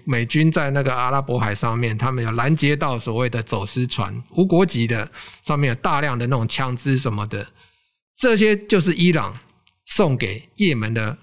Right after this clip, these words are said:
反抗军胡塞组织。那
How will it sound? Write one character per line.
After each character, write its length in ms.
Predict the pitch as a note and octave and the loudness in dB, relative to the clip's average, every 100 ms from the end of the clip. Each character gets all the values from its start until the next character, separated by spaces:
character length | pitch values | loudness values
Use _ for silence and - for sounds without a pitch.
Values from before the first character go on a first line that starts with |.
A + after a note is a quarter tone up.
| _ | _
反 120 | - | -4
抗 220 | G#2 C3+ A2+ | 0 0 2
军 180 | C3 | 0
胡 140 | A#2 G#2+ | 0 -2
塞 160 | C#3+ | -2
组 180 | A2+ G2 | -4 -8
织。 360 | F2+ G#2 G#2+ C#3 _ _ _ _ _ _ | -8 -6 -4 -6 _ _ _ _ _ _
那 260 | G3+ G#3+ | -4 -2